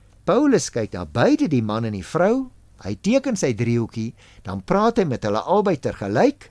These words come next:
en dan sê hy vir hulle albei, "Wees uit eerbied vir Christus aan mekaar onderdanig."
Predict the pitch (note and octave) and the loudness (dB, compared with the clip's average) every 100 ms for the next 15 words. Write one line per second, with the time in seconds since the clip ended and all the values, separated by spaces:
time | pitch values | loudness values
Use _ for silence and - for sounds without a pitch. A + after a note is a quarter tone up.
0 | - A2 G2 - D3+ C3 B2 A2 A2+ G#3+ | -10 -8 -6 -2 2 2 2 -2 0 4
1 | F3+ G#2+ D2+ - _ _ _ _ _ - | 4 2 -6 -14 _ _ _ _ _ -20
2 | _ - F2+ F2+ C3 C#3+ - - G2+ G#2 | _ -20 -8 0 4 4 0 -8 -10 -10
3 | - A3 B3 A3+ A#2 G2 - - - _ | -6 2 4 4 2 -4 -12 -20 -20 _
4 | - - B2 - C#4 A3 - F2 - - | -8 -4 -4 -2 0 -2 -4 -12 -14 -16
5 | _ - - - - - A2+ G#2 G2 F2+ | _ -20 -20 -20 -20 -6 -2 0 -2 -4
6 | - - C4 G#3+ A2 G2 C#3+ - - - | -8 -4 2 4 4 0 -2 -6 -16 -20
7 | - - - - - - - C#3 C#3+ A#2 | -20 -20 -20 -20 -20 -20 -4 0 0 0
8 | F#2 D2+ C2+ - | -2 -4 -10 -18